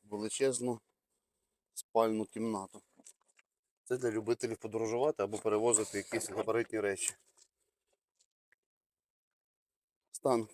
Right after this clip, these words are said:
кришки багажника з внутрішньої сторони. Є мінімальні якісь сліди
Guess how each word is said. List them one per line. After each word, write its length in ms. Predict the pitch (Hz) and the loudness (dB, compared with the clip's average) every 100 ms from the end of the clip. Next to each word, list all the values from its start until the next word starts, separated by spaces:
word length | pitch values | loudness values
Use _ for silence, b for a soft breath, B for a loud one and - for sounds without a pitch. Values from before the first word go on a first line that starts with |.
| - | -4
кришки 340 | 123 113 - | 0 0 -2
багажника 560 | 110 107 127 160 160 160 | -4 2 2 2 2 4
з 40 | |
внутрішньої 420 | 175 165 156 180 | 4 2 0 -2
сторони. 460 | - 175 170 180 175 - _ _ _ _ _ _ _ _ _ | -2 -2 2 2 0 -8 _ _ _ _ _ _ _ _ _
Є 260 | - 151 131 | -8 0 0
мінімальні 540 | 113 139 135 120 113 | 2 2 4 4 2
якісь 220 | 113 117 - | -2 0 0
сліди 380 | - 120 127 | 0 2 2